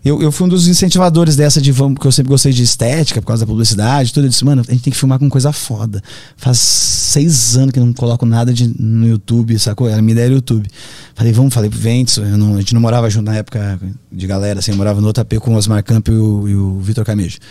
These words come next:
E aí eu falei, "Mano, a gente tem que ficar filmando e alugar umas câmeras." A gente não tinha, daí a gente comprou uma, sabe, não sei o quê.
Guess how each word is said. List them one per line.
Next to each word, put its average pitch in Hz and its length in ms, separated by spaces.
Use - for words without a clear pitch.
E 110 120
aí 104 160
eu 110 120
falei, 107 300
"Mano, 120 180
a 107 40
gente 107 140
tem 127 100
que 123 40
ficar 127 200
filmando 147 640
e 143 80
alugar 139 260
umas 165 140
câmeras." 202 240
A - 20
gente 127 100
não 127 120
tinha, 180 200
daí 135 120
a - 40
gente 123 140
comprou 139 340
uma, 139 480
sabe, 143 220
não 123 80
sei 120 100
o - 40
quê. 156 200